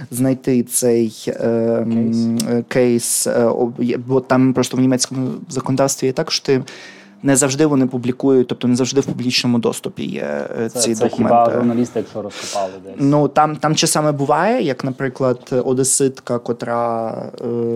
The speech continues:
Speaker 1: не могла, е, не могла перереєструватися тут, у Німеччині,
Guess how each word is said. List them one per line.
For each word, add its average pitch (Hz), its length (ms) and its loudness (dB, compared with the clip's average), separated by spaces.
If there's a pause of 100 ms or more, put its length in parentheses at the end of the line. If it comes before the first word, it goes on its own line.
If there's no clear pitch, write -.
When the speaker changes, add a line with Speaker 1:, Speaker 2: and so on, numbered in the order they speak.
(540)
Speaker 1:
не 120 160 0
могла, 123 600 -2 (920)
е, 123 240 2
не 131 140 0
могла 135 300 2
перереєструватися 123 1160 -2
тут, 127 300 -6
у 127 60 -6
Німеччині, 120 920 -4